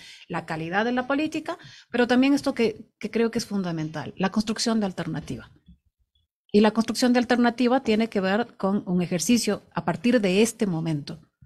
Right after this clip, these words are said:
A partir de este momento, porque esto lo hemos dicho ya en otros espacios, la transición empezó. Aun cuando el presidente no fuese destituido en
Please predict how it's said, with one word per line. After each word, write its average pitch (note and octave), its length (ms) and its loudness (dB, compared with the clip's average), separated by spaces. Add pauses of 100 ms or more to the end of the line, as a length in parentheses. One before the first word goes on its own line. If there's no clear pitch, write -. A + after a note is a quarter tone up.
(580)
A - 80 0
partir A3+ 300 2
de C4+ 60 4
este B3+ 160 2
momento, A#3+ 420 6
porque G#3+ 200 0
esto G#3 140 -4
lo G3+ 100 -2
hemos F#3 200 -6
dicho G3+ 240 -4
ya G3 80 0
en F#3+ 100 -2
otros F3+ 220 -4
espacios, F#3+ 460 -4
la F#3+ 80 0
transición G3+ 640 0
empezó. F3 680 -4 (920)
Aun B3+ 280 6
cuando B3+ 280 4
el A#3 80 2
presidente G#3 560 0
no G3 120 0
fuese G3+ 340 -2
destituido F3+ 880 -2 (280)
en G3 460 2